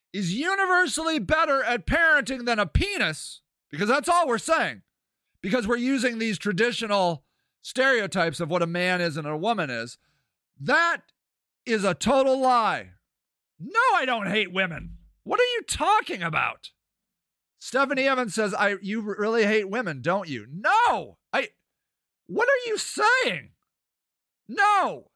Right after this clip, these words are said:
what I'm saying is that the idea that women, because they have a vagina, should be barefoot and pregnant in the kitchen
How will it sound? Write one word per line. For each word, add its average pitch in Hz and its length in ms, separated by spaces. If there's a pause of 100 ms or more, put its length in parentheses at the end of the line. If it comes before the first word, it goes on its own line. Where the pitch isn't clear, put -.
(300)
what 285 160
I'm 277 160
saying 392 600
is 202 540 (1080)
that 277 260 (2000)
the 269 180
idea 262 840 (260)
that 226 160
women, 254 680 (260)
because 226 460
they 269 160
have 254 160
a 220 80
vagina, 196 800 (360)
should 226 280
be 226 180
barefoot 285 640
and 247 180
pregnant 285 560
in 247 160
the 220 120
kitchen 226 600